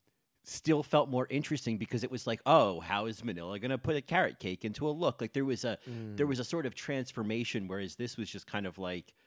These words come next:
Speaker 1: make a look and then make a little look.
Speaker 2: Yeah,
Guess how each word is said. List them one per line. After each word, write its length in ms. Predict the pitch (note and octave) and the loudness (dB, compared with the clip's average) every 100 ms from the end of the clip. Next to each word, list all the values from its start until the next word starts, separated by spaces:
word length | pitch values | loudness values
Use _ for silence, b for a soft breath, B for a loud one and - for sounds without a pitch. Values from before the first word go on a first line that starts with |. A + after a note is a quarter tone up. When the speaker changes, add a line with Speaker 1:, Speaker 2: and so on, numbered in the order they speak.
| _ _ _ _ - | _ _ _ _ -4
Speaker 1:
make 340 | A#2 C3 C3 | 2 2 2
a 40 | A2+ | -2
look 400 | G2+ A#2+ G#2 G2+ | 2 2 2 -2
and 140 | F#2 | -2
then 120 | F#2+ | -2
make 200 | G2+ G2+ | -2 -2
a 60 | F2 | -4
little 360 | F2 F#2 D#2 D#2+ | -4 -4 -6 -10
look. 440 | - - - - - _ _ _ _ _ _ - B B B C3 B | -12 -10 -10 -10 -12 _ _ _ _ _ _ -20 B B B -20 B
Speaker 2:
Yeah, 720 | C#3 F3+ G3+ A3 F#3 D3 | -4 -2 2 4 4 4